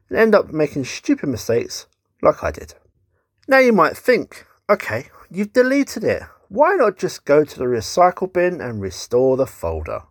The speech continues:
Now you will be right with the idea. But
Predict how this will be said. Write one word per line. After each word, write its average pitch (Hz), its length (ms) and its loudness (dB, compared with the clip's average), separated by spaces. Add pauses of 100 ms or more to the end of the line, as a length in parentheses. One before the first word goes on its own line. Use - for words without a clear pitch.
(720)
Now 180 80 4
you 208 240 2
will 208 100 4
be 151 200 2
right 117 260 4
with 107 120 -2
the 101 100 -4
idea. 85 460 -8 (500)
But - 440 2